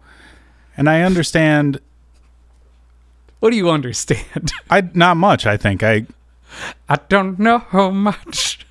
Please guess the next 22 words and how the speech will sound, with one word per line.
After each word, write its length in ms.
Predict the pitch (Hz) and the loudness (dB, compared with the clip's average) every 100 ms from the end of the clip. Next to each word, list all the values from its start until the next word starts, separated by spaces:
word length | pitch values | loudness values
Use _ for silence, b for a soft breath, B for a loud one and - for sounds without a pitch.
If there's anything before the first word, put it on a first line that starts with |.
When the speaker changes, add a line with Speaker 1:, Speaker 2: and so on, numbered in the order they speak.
| _ - | _ -2
Speaker 1:
I 40 | 131 | 2
mean, 160 | 143 | 4
that's 220 | 156 160 | 2 0
been 180 | - 170 | 0 0
the 40 | 139 | 2
mascot 480 | 120 127 123 127 113 | 2 2 0 0 0
of 100 | 104 | -2
a 40 | |
salt 240 | - 117 107 | -2 -4 -2
company 320 | 110 - 104 | -4 -4 -6
for 140 | - | -2
a 60 | 104 | -2
hundred 280 | 104 101 98 | 0 -2 -4
twenty 240 | 120 104 | -4 -2
years, 300 | 101 104 101 | 0 -2 -2
and 100 | 107 | -4
I 160 | 104 101 | -2 -4
just, 340 | 98 95 - | -4 -6 -4
um, 360 | 110 95 90 - _ _ - - | -2 -2 -4 -8 _ _ -20 -10
I'm 120 | 101 | -6
wondering 420 | 98 101 101 95 | -2 -2 -2 -2
why. 420 | 95 95 92 90 | -2 -2 -2 -4